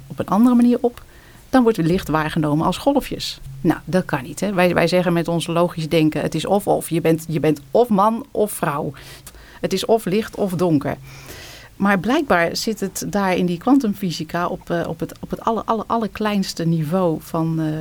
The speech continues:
van de vorm toch een beetje anders. Daar zit ook die, diezelfde paradox in als die we in het, eh, in de spirituele level zien.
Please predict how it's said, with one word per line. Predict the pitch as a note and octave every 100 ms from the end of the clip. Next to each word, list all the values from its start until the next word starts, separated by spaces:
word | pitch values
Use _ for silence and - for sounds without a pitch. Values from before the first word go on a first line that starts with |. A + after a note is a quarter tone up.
| -
van | - E3+
de | D3+
vorm | - A3 E3+ D#3 - -
toch | D#4 C4+ -
een | E3+ D#3
beetje | G3 E3+ - -
anders. | A3+ F3+ C#3+
Daar | G3
zit | F#3+ G#3 -
ook | G#3+
die, | F3+ E3+
diezelfde | E3 E3 B3 G#3+
paradox | F#3+ F#3 E3+ D#3 F3+ -
in | D3+
als | D#3
die | - F3
we | D#3
in | D#3 D#3
het, | D3+ - - - - - -
eh, | D#3 D3+ -
in | D3
de | D#3+
spirituele | - F#3 D#3 - A3 A3 E3+ D#3+ D#3 D3+ D#3 - - - -
level | - E3 E3 D#3+ C#3+
zien. | D3 D#3+ C#3